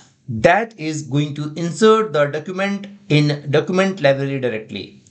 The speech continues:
Okay, and here we are refreshing the document library, upload doc, the same document library, and after that we are trying to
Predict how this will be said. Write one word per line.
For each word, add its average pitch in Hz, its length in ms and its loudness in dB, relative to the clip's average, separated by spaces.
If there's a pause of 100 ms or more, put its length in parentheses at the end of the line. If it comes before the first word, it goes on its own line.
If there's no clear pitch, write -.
(120)
Okay, 165 440 2 (200)
and 139 280 2
here 190 440 -4 (200)
we 160 320 4
are 139 360 2 (120)
refreshing 160 720 -4
the 139 120 4
document 156 440 -2
library, 175 460 -2
upload 139 440 0
doc, 135 480 0 (200)
the 135 80 6
same 165 340 2
document 180 400 -2
library, 190 600 0 (200)
and 139 260 0
after 196 320 0
that 156 400 2 (180)
we 214 380 4
are 226 140 2
trying 151 340 -2
to 151 400 -8